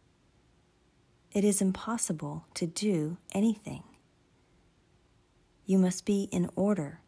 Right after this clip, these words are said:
to do. If you had a different concept of yourself, everything would be different.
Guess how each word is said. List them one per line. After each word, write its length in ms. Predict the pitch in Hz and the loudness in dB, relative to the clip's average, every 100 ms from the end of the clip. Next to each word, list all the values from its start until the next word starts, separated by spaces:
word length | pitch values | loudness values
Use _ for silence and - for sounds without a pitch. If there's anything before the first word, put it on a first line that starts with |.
| _ _ | _ _
to 120 | - 156 | -10 -8
do. 300 | 156 147 165 _ _ _ _ _ _ _ _ _ _ _ _ _ _ _ _ _ _ _ _ _ _ _ _ _ _ _ _ _ _ _ _ _ _ _ _ _ _ _ _ _ _ _ _ - _ _ - | -8 -10 -14 _ _ _ _ _ _ _ _ _ _ _ _ _ _ _ _ _ _ _ _ _ _ _ _ _ _ _ _ _ _ _ _ _ _ _ _ _ _ _ _ _ _ _ _ -20 _ _ -6
If 140 | 196 | 0
you 80 | 240 | 2
had 180 | 214 311 | 2 2
a 60 | 330 | 2
different 340 | 247 233 196 | 0 0 -4
concept 520 | - 180 180 185 - | -2 -2 -2 -4 -6
of 120 | 156 | -6
yourself, 600 | 165 160 - - 180 - - _ _ _ _ _ | -4 -4 -4 -6 -10 -14 -20 _ _ _ _ _
everything 400 | - 208 233 240 220 | -2 2 4 6 4
would 120 | 196 | 4
be 100 | 196 | 0
different. 440 | 202 190 - - | -2 -4 -8 -12